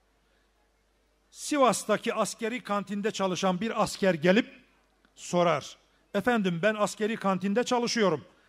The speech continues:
Bazen sattığımız şeylerden atıştırıyoruz, yiyoruz. Bunda bir sakınca var mı?"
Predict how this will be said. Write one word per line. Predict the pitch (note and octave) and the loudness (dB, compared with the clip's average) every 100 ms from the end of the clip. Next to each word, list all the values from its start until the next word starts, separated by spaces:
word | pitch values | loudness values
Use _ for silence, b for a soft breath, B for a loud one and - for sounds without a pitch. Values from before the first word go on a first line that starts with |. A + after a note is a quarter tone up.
| b b | b b
Bazen | G3 A#3 F#3+ F3+ | 0 0 0 -2
sattığımız | - G3+ G3 G#3+ A3+ | 2 0 2 0 0
şeylerden | F#3+ F#3+ F3 F3+ G#3 | 0 0 2 2 2
atıştırıyoruz, | F#3+ G#3+ - A3+ B3+ G3+ C#3 | 0 0 -2 -2 0 0 0
yiyoruz. | F#3 A3 D#3 - - _ b b b b - | 2 4 2 -2 -16 _ b b b b -2
Bunda | A#3+ C#4+ C#4 | 2 4 4
bir | G#3 | 4
sakınca | - G#3+ A3 F#3 F3+ | 0 0 0 2 6
var | F#3+ G#3+ | 6 6
mı?" | F3 | 4